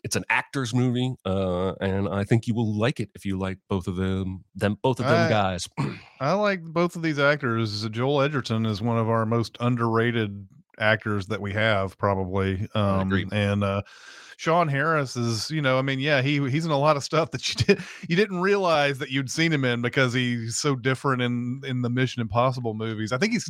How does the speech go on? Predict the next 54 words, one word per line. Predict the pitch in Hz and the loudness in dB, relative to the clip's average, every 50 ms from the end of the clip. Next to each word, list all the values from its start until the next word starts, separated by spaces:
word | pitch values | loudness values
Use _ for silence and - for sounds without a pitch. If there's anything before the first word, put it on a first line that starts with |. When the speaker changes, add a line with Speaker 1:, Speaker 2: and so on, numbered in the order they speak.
| 156 170 | -6 -6
Speaker 2:
I | 151 | -2
think | 151 254 277 | -2 -2 -2
it's | 247 | 2
'cause | - 226 185 160 | 2 2 4 4
he's | 139 131 | 2 2
more | 147 147 127 | 2 0 0
clean | - - - 165 151 139 127 | -2 -2 0 0 2 2 0
cut | - - - 143 139 139 - | -2 0 2 4 4 2 2
in | 147 143 147 | -2 -4 -2
the | 147 | -2
Mission | 160 170 170 - - | 0 -2 -2 -2 -4
Impossible | 185 170 170 180 175 175 - 185 180 | -6 -2 0 0 0 0 -2 -2 -2
movies, | 185 190 190 185 185 185 156 | 0 0 0 0 0 -2 -2
and | 139 | 0
then | 143 160 | 2 2
everything | 180 185 170 151 147 139 | 2 2 2 0 0 0
else, | 151 165 165 - | 0 0 0 -2
he's | 139 131 | -4 0
got | 123 143 131 - | 2 2 2 2
the | 143 | 0
scraggly | - - - - 151 139 135 135 135 131 135 143 139 | -4 -4 -4 -2 0 0 2 0 0 -2 -2 -2 -2
beard | 131 107 135 135 139 139 135 135 135 135 135 135 127 120 | 0 0 2 2 4 2 2 2 2 2 2 2 0 -2
and | 127 131 | -2 0
all | 131 139 135 127 | 2 2 2 2
that. | 131 131 139 | 2 2 2
Speaker 1:
And | 135 131 | 4 4
Speaker 2:
And | 127 143 | 4 4
Speaker 1:
that's | 143 - 117 | 2 2 0
Speaker 2:
you're | - 156 | 2 2
Speaker 1:
how | 151 | 2
Speaker 2:
like, | 151 139 | 2 2
Speaker 1:
he | 135 139 | 2 0
is | 135 120 | 0 0
in | 131 127 | 0 2
this | 127 135 127 - - | 2 2 0 0 -2
movie | 110 101 92 90 90 | -2 -2 0 -2 0
too. | - 107 98 87 | 0 0 0 2
Very | 87 107 127 131 | 2 2 2 2
Speaker 2:
Yeah. | 120 156 165 160 156 95 90 - 117 | 2 2 2 4 4 4 4 2 0
Speaker 1:
scraggly, | - 85 85 85 98 - _ _ 170 | -4 -4 -6 -10 -12 -16 _ _ -2
wiry. | 185 - 104 98 90 165 | 2 4 4 4 4 2
Speaker 2:
<laughs> | |
Yeah, | 156 143 131 123 120 | 2 2 2 2 0
so | - - 147 | -2 -2 -2
you | 143 143 | 0 0
don't | 151 160 160 165 | 0 0 0 0
really, | 160 165 165 160 147 143 139 - - _ - - - - _ | 0 2 2 2 2 2 0 -2 -4 _ -20 -20 -20 -20 _
you | 160 170 | -4 -2
don't | 190 196 | 0 0
really, | 196 190 190 185 170 165 165 | 2 2 2 2 2 0 0
you | 156 | 0
know, | 156 151 | 2 4
like, | 151 139 135 131 143 | 4 2 2 0 -4
like, | 151 151 147 135 131 135 | -2 0 2 2 2 0